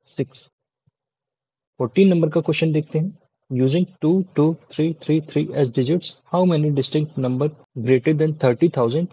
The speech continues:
can be formed? तो थर्टी थाउजेंड से बड़ा number है, यानी कि first digit तो हमारा इन तीनों में से ही कोई हो सकता है, तीन। और बचे चार डिजिट अब। तो इन चार में से second place पर कोई choose किया जा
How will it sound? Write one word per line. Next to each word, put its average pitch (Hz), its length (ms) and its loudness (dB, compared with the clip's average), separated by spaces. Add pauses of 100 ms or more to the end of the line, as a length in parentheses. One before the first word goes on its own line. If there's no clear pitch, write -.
can 131 200 -2
be 160 80 2
formed? 110 380 -6 (140)
तो 151 100 0 (100)
थर्टी 135 360 0
थाउजेंड 139 380 0
से 175 140 -4 (120)
बड़ा 127 200 0
number 131 400 -4
है, 165 120 -8 (380)
यानी 135 220 0
कि 165 120 -2 (160)
first - 340 -2
digit 147 440 -4 (100)
तो 147 80 -4
हमारा 123 460 -6 (760)
इन 165 140 0
तीनों 135 320 0
में 135 80 -4
से 143 160 -4
ही 156 140 -6
कोई 143 200 -6
हो 117 140 -8
सकता - 320 -12
है, 127 120 -10
तीन। - 1160 -12 (840)
और 110 60 -8
बचे 123 320 0
चार 117 300 0
डिजिट 110 340 -2
अब। 110 140 -8 (960)
तो - 80 -16
इन 151 200 0
चार 139 240 0
में 147 160 -2
से 156 140 -4
second 143 320 -4
place - 320 -8
पर 151 80 -4
कोई 147 220 -6
choose 147 280 -6
किया 151 140 0
जा 147 100 0